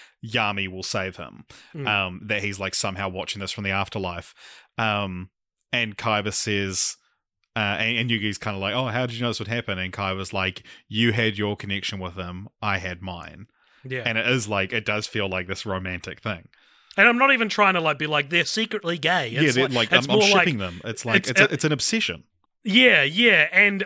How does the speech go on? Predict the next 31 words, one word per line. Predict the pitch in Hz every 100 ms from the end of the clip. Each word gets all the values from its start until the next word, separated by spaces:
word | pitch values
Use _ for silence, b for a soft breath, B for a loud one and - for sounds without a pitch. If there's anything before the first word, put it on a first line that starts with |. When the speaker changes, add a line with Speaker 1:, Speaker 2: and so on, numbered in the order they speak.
| -
Speaker 2:
I | 190
don't | 160 - 214 240
think | - 226 202
the | 180
movie | 180 180 170 156 156
is | 151 147 139
as, | 147 143 135 127 - b b b b b b _ _
I | 156 202
think | 226 180
Kaiba | - 180 170 143
should | 160
have | 139
been | 131 120 110 101 _ _ _ -
visibly | 120 135 170 151 131 123
insane | 120 117 - 120 107 101
in | 104
this | 101 -
movie. | 95 90 95 _ b b b b
Speaker 1:
Yeah. | 120 113
Speaker 2:
Right? | 127 139
But | 139
he's, | 135 127
he's | 135 143
not. | 110
He's | 104
still | - 131
the | 113
same | 107 123 113
characterization. | 131 120 110 117 110 120 - 120
But | 147 -
him | 180 175